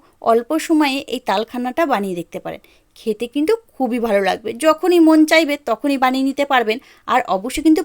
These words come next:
পাকা তাল থাকতে থাকতে বানিয়ে খাবেন। আর এটা কিন্তু বানিয়ে নিয়ে আপনারা স্টোর করেও রেখে দিতে পারবেন নরমাল ফ্রিজের মধ্যে। যখনই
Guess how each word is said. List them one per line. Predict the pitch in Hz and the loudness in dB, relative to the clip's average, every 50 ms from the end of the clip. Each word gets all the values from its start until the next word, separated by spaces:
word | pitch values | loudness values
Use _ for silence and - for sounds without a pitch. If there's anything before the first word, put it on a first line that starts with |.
| - - | 0 -2
পাকা | 226 226 - 254 254 - | -2 -2 -2 -4 -2 0
তাল | 240 262 330 427 - - | 2 0 0 0 -4 -6
থাকতে | - 185 - - 285 277 | -8 -8 -6 -8 -10 -8
থাকতে | 302 294 294 - 294 254 | -8 -6 -4 -2 0 0
বানিয়ে | 220 208 196 185 180 - | 0 0 0 -4 -6 -8
খাবেন। | 175 160 - 160 - _ _ _ _ _ _ | -8 -10 -10 -12 -16 _ _ _ _ _ _
আর | - 240 254 - - 220 | -2 -2 -2 -2 -4 -6
এটা | 214 - 233 226 | -4 -4 -4 -2
কিন্তু | 277 277 269 359 277 294 | -2 -2 -2 0 0 2
বানিয়ে | 285 285 311 320 302 | 4 4 6 4 4
নিয়ে | 285 294 302 302 - 208 | 4 2 -2 -4 -6 -10
আপনারা | - - - 247 311 311 | -10 -8 -6 -4 -4 -4
স্টোর | - - 247 233 226 220 | -4 -2 -2 -2 -2 0
করেও | 214 208 277 349 370 | -2 -2 0 -2 -2
রেখে | 359 - 254 220 | -2 -4 -4 -6
দিতে | 208 - 196 - | -6 -8 -6 -6
পারবেন | 170 156 156 175 180 - _ _ _ _ - | -6 -6 -6 -8 -12 -12 _ _ _ _ 0
নরমাল | 269 269 269 262 285 277 269 - | 2 2 4 4 2 0 0 -2
ফ্রিজের | - 285 262 254 285 277 277 | -4 -2 0 0 0 0 0
মধ্যে। | 277 269 254 466 - _ _ _ _ - 220 | -2 -4 -6 -8 -12 _ _ _ _ -4 -4
যখনই | 220 202 - 247 269 | -4 -2 -2 -2 -2